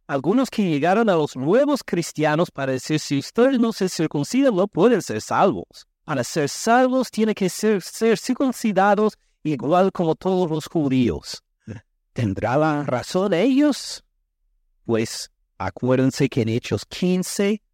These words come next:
pues nos cuenta Lucas como los apóstoles y otros lo discutieron y llegaron a esta conclusión que pusieron en una carta. Hechos quince, versículo veintidós.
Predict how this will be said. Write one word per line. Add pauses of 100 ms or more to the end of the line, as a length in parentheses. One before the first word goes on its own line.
(320)
pues (120)
nos
cuenta
Lucas
como
los
apóstoles
y
otros
lo
discutieron
y
llegaron
a
esta
conclusión
que
pusieron
en
una
carta. (260)
Hechos
quince, (240)
versículo
veintidós.